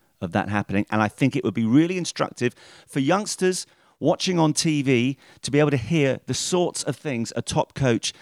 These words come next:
says to a player and vice versa. I think that could be really enlightening.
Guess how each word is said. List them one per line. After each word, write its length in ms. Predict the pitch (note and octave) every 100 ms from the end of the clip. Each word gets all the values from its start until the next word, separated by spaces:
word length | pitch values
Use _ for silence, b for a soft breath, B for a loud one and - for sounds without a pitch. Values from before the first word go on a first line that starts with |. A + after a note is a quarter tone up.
| B
says 340 | - D#3+ C3
to 120 | -
a 60 | B2+
player 260 | - B2+ A#2
and 100 | A2
vice 240 | A#2 A2+
versa. 400 | A#2 A#2+ A#2 -
I 120 | B2+
think 240 | C3 E3 C#3
that 180 | C#3 -
could 100 | B2
be 120 | C3
really 420 | A#2+ A#2 A#2+ -
enlightening. 600 | C3 D3 G3+ - G2 E2+